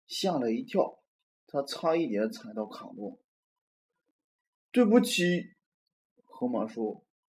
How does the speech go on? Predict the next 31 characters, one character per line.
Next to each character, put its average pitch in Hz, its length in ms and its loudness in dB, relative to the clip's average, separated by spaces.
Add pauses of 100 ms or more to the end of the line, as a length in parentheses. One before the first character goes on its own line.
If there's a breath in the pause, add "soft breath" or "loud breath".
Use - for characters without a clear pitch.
(920)
，“我 160 240 8
真 233 180 6
的 220 140 12
没 196 140 10
有 202 160 8
看 208 200 8
到 202 200 10
你。 156 400 0 (2750)
”“我 160 140 6
受 285 280 8 (180)
不 269 80 10
了 254 260 12
了！” 262 600 8 (680)
卡 127 220 -2
罗 127 200 8
叫 151 220 8
道 120 300 2 (320)
，“我 220 180 4
再 302 240 12
也 240 140 12
不 247 180 8
想 214 240 10
做 202 260 8
变 220 240 10
色 208 240 12
龙 175 280 8
了。 - 360 10 (1400)
”“为 254 160 10
什 226 140 8
么 147 180 10
呀？” 151 140 12